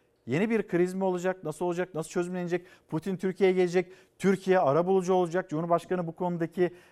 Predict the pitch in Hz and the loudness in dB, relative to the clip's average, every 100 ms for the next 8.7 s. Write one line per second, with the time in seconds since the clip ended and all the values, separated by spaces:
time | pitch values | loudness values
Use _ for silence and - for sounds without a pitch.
0 | - 139 147 - 147 165 165 165 165 165 | 0 2 2 4 6 8 8 4 2 2
1 | 180 160 165 175 - - 151 156 156 175 | 0 4 4 4 -6 4 8 8 4 -2
2 | 165 160 156 - 247 - 214 - 190 196 | 0 -2 -6 -14 -14 -10 -10 -8 -6 -6
3 | 185 180 175 214 233 _ _ - 190 202 | -2 -2 2 0 -2 _ _ -8 -4 -2
4 | 196 180 165 165 165 156 165 160 180 170 | 0 -2 -6 -6 -6 -6 -2 0 0 -2
5 | 165 170 226 165 147 160 180 170 226 - | -4 -6 -6 -6 -4 -4 -4 -4 -6 -10
6 | _ - 135 170 147 123 - 175 - 131 | _ -10 -8 -6 -4 -6 -10 -12 -8 -6
7 | 175 151 - 123 104 - _ - 165 277 | -4 -4 -6 -8 -10 -12 _ -2 2 4
8 | 285 254 233 262 226 160 180 | 4 2 0 2 2 4 2